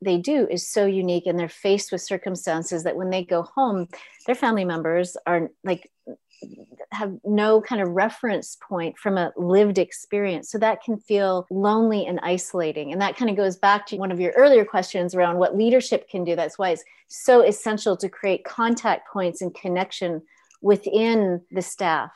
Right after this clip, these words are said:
So two things come up with this question of how to process grief relative to the family and home life.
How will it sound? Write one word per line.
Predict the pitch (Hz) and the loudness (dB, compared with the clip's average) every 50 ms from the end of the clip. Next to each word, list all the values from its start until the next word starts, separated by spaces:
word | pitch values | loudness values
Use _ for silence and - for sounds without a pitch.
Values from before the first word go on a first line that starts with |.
| _ - | _ -16
So | - - 277 254 240 226 - - _ _ _ | -2 2 4 6 6 4 2 -2 _ _ _
two | - - - 349 349 359 349 - - - | -16 0 6 6 8 8 6 4 0 0
things | - 294 262 254 247 | 2 2 2 2 0
come | - - - 226 214 | -4 -6 -4 -2 0
up | 196 175 139 - - - - | 0 0 0 -2 -6 -8 0
with | 196 202 202 190 - - - - _ - - | 2 2 2 2 0 -8 -20 -20 _ -12 -8
this | 190 190 196 180 | -4 -2 -2 -4
question | - - 214 196 - - 202 | 0 -2 -2 -2 -2 -4 -6
of | 180 170 | -6 -6
how | 175 - 196 202 | -6 -4 -4 -2
to | 202 | -2
process | 196 - - 202 185 190 - - 185 180 - | -4 -6 -6 -6 -6 -4 -4 -6 -8 -8 -8
grief | - - 190 175 175 175 - - - - - | -8 -4 -2 -2 -2 -2 -6 -14 -20 -16 -12
relative | 175 190 185 196 196 202 208 196 - - 220 190 180 180 - | -10 -2 0 2 2 4 2 0 -2 -2 -4 -4 -4 -4 -8
to | - 185 170 | -10 -10 -10
the | 180 170 | -10 -12
family | - _ - 180 180 180 190 185 165 160 156 156 - - | -16 _ -6 -6 -4 -4 -4 -6 -6 -6 -6 -8 -8 -10
and | - 170 165 165 160 156 - _ _ _ _ _ - - - | -12 -10 -10 -8 -10 -10 -14 _ _ _ _ _ -20 -10 -6
home | 214 220 220 220 | -4 -4 -2 -2
life. | 202 180 160 147 147 170 - _ | -4 -4 -6 -6 -10 -12 -14 _